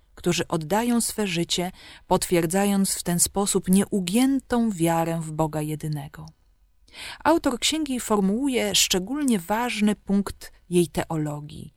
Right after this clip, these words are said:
wiarę w zmartwychwstanie umarłych i sąd po śmierci. Bóg odda męczennikom ich życie,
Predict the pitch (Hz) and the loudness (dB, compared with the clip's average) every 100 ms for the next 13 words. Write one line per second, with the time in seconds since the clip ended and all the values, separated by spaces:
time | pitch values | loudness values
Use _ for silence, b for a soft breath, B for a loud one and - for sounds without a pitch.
0 | _ _ - 151 151 190 220 254 247 240 | _ _ -14 -8 -2 -2 0 -2 0 0
1 | 214 170 170 160 - 156 - - 208 208 | 0 2 2 0 -4 -4 0 0 0 -2
2 | 190 165 160 170 190 208 208 - B B | -2 -4 -2 -2 -2 0 0 -2 B B
3 | B 196 - 175 165 - 160 - 156 143 | B 0 2 2 -2 -4 -6 -4 -4 -6
4 | 143 - 117 165 _ _ _ _ _ B | -8 -10 -10 -12 _ _ _ _ _ B
5 | B B 180 220 - - 240 156 147 151 | B B -2 -2 -4 -6 -2 0 0 0
6 | 160 170 - 170 170 220 - 208 202 180 | 0 0 0 0 2 0 2 -2 0 -2
7 | 160 151 143 - - | -2 -2 -4 -6 -8